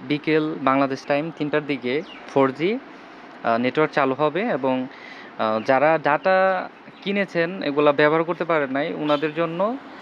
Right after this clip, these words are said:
পাঁচ জিবি করে, পাঁচ জিবি তিন দিনের মেয়াদে একটা বোনাস ডেটা প্রদান করবে। এবং আমাদের যে সার্ভিসগুলো আছে এগুলো সব সার্ভিস চালু আছে, আপনারা আপনাদের মতো করে ব্যবহার করতে পারবেন।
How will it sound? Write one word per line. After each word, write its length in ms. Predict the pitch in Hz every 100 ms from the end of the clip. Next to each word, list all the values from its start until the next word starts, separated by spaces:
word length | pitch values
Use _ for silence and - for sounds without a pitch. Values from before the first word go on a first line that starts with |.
| - - - - -
পাঁচ 180 | 160 165
জিবি 200 | 196 180
করে, 320 | 175 165 117 107 -
পাঁচ 180 | 151 156
জিবি 280 | 175 165 208 214 -
তিন 180 | 185 180
দিনের 260 | 170 180 175
মেয়াদে 400 | 170 170 185 233
একটা 440 | 269 139 - 135
বোনাস 440 | 123 131 165 165 156
ডেটা 460 | 156 151 147 139 - -
প্রদান 260 | 139 139 135
করবে। 360 | 120 107 107 110 - - - - _ - - - 139
এবং 380 | 139 156 113 101
আমাদের 340 | 120 127 139
যে 120 | 147
সার্ভিসগুলো 560 | 143 131 127 139 143 151
আছে 200 | 156 165
এগুলো 220 | 139 139
সব 200 | - 147 143
সার্ভিস 320 | 139 127 143
চালু 240 | 147 131
আছে, 320 | 135 139 214
আপনারা 460 | 196 - 131 123 120
আপনাদের 300 | 117 123 127
মতো 220 | 127 139
করে 140 | 135 135
ব্যবহার 280 | 131 135
করতে 200 | 139 147
পারবেন। 340 | 147 151 175